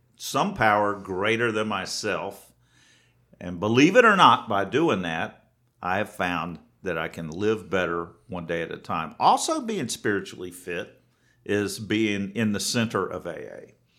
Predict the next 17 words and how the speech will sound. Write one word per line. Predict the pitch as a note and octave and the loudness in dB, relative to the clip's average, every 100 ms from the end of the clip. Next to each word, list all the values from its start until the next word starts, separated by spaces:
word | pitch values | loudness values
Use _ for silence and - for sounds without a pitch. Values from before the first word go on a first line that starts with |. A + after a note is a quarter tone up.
| _ _ _ | _ _ _
For | - C3 | 2 2
me, | C#3 D3 G#2+ F2+ G2+ - | 4 2 0 -2 -10 -10
because | - G#2 A#2 G#2 G#2 | -6 -2 2 2 2
I'm | G#2 F#2+ | -2 -2
an | G2 | -2
alcoholic, | G2 F#2+ F2 C#3 D3 A#2+ F#2+ - - _ _ _ _ _ _ _ - | -2 -2 -4 2 4 4 2 -4 -16 _ _ _ _ _ _ _ 2
as | A2+ C#3+ | 2 4
long | C#3 E3+ | 6 6
as | A#2+ | 4
I've | A#2 F#2+ | 2 2
been | G#2+ F#2+ | -2 -4
sober, | - C#3+ C#3+ G2+ F#2+ E2 F2 - _ _ _ _ _ | -2 0 2 2 -2 -2 -6 -14 _ _ _ _ _
it, | A2+ G2 - _ - | -8 -8 -14 _ -8
if | A2+ | -4
I | B2 C#3 | 4 4
get | D3+ E3+ | 6 4
away | C#3+ B2 B2 A#2 A2 G#2 G#2 - | 4 6 6 6 4 0 -6 -12